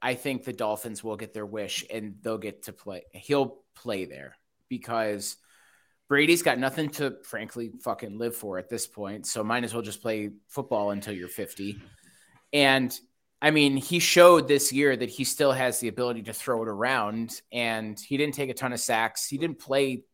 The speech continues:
terribly good, but I don't think that team was that good in general. I don't know. I think he'll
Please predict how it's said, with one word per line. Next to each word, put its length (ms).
terribly 420
good, 220
but 100
I 140
don't 160
think 140
that 180
team 220
was 180
that 200
good 200
in 120
general. 480
I 100
don't 100
know. 360
I 140
think 280
he'll 680